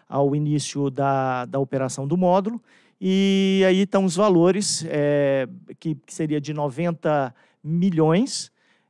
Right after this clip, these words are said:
noventa vírgula nove milhões, e que dá um, uma parcela de ajuste anual por volta de dezoito milhões.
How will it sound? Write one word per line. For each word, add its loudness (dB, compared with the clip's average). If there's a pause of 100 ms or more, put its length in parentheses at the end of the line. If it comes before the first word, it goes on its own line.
(120)
noventa -2
vírgula -4
nove -4
milhões, -2
e -4
que -8
dá 2
um, -2
uma 0
parcela 0
de 0
ajuste -4
anual 2
por -4
volta 0
de -4
dezoito -6
milhões. 0